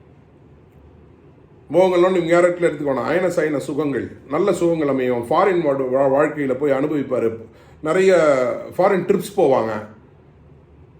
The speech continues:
ஒரு சுகபோகமான ஒரு வாழ்க்கை கிடைக்கும். நல்ல ஒரு, அவர் படுக்கக்கூடிய பெட்டு கூட பார்த்தீங்கன்னா ரொம்ப சொஃபிஸ்டிகேட்டடா இருக்கும், இப்படிலாம் எடுத்துக்கலாமே. ஆனால்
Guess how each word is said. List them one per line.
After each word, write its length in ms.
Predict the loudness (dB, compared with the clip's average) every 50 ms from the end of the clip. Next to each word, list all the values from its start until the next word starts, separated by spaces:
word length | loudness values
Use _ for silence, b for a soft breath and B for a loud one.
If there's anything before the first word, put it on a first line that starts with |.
| -20 -20 -20 -20 -20 -20 _ _ -20 -20 _ _ _ -20 -20 _ -20 -14 -6
ஒரு 120 | -4 -4 -2 -2
சுகபோகமான 560 | 0 2 2 4 4 2 2 2 0 0 0 0 0
ஒரு 100 | 0 0 0
வாழ்க்கை 280 | 0 0 -2 -2 -4 -4
கிடைக்கும். 440 | -4 -4 -6 -6 -6 -8 -10 -10 -12 -18 -20 -20 -20 -20 -20 -20 -20 -20 -20 -20 -14 -10
நல்ல 320 | -4 -2 0 2 2 4 4
ஒரு, 140 | 4 4 2 0 -2 -2 -4 -6 -10 -14 -18 -20 -20 -20 _ -6 -4
அவர் 200 | -4 0 2 2
படுக்கக்கூடிய 440 | 2 2 0 0 0 0 0 0 0 0
பெட்டு 240 | 0 2 2 0
கூட 100 | 0 0
பார்த்தீங்கன்னா 380 | 0 -2 -2 -2 -2 -2 -2 0
ரொம்ப 300 | 0 -2 -2 -4 -4 -4 -4 -4
சொஃபிஸ்டிகேட்டடா 640 | -4 -4 -6 -8 -8 -6 -6 -4 -2 0 0 0 0
இருக்கும், 200 | -2 -2 -4 -2
இப்படிலாம் 320 | 0 2 4 4 4 2
எடுத்துக்கலாமே. 500 | 2 -2 -2 -2 -2 -2 -2 -2 -2 -4 -4 -8 -14 -20 -20 -20 -20 -20 -20 -20 -20 -20 -20 -20 -20 -20 -20 -20 -20 -20 -20 -20 -20 -20 -20 -20 -20 -20 -20 -20 _ -20 _ _ -20 -20 -20 -20 -20 -20 -20 -20 -20 -20 -20 _ -10
ஆனால் 360 | -6 -2 -2 0 0 0 -2